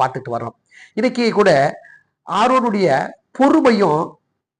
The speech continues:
விசுவாசி மேல் உள்ள அந்த பாசத்தை குறித்து நாம் தியானிக்க போகிறோம். நல்லா கவனிங்க, என்னாகம புத்தகத்துல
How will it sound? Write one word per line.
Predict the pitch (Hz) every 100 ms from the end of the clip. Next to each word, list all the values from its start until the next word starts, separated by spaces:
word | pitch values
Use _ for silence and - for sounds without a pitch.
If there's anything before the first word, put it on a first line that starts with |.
| -
விசுவாசி | 170 247 247 233 220
மேல் | 180 180 170
உள்ள | 160 151 131 - _ _
அந்த | 135 147 139 120 - -
பாசத்தை | 160 180 175 147
குறித்து | 117 143 151 135 - - _
நாம் | 131 131 117
தியானிக்க | 131 131 127 117
போகிறோம். | 117 104 117 113 - _ _ _ _ _ _
நல்லா | - 190
கவனிங்க, | 156 139 127 113 - 139 139 - _ - - _ _ 160
என்னாகம | 208 247 277 220 208 -
புத்தகத்துல | 147 165 156 - 160 123